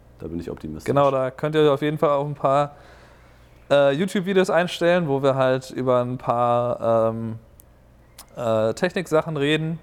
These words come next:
Speaker 2: die wir uns in den letzten, äh, Wochen zugelegt haben oder die, die wir halt von Profifoto, äh, gestellt bekommen haben.
Speaker 1: Genau. Aber auch so ein bisschen
Speaker 2: Äh.
Speaker 1: reisetechnisch, äh, von wegen Anreise oder was wir da vor Ort erleben oder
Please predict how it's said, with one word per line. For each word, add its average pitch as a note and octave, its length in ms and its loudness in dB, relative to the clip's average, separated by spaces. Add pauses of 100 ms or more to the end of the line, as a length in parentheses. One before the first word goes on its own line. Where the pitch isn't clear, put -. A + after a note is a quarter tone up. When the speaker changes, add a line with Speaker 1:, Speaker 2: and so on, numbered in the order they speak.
Speaker 2:
die B2+ 100 -6
wir B2+ 120 -4
uns B2 180 -8
in C3 80 -6
den A#2+ 60 -8
letzten, B2 480 -8 (880)
äh, - 40 -10
Wochen B2 680 -2
zugelegt E3+ 400 0
haben F3 220 2
oder C3+ 160 -2
die, C3 180 -2
die C3+ 180 -4
wir B2+ 120 0
halt B2 120 0
von A#2+ 280 -6
Profifoto, C#3 800 -2
äh, A#2 360 -8
gestellt C3+ 440 -6
bekommen C3 640 -8
haben. C#3+ 300 -2 (340)
Speaker 1:
Genau. E2+ 380 -4 (1200)
Aber G#2+ 140 2
auch A2+ 100 2
so A#2+ 100 -2
ein G#2+ 60 2
bisschen B2 180 2
Speaker 2:
Äh. C3+ 40 4
Speaker 1:
reisetechnisch, A#2+ 1300 -2
äh, F2+ 200 -12
von F#2+ 220 -10
wegen F2+ 440 -2
Anreise F2+ 720 -2
oder F2 260 -4
was F2+ 160 -6
wir F#2+ 80 -4
da E2+ 180 -4 (140)
vor G2 180 -6
Ort G#2 160 0
erleben F#2 520 -2
oder E2+ 360 -8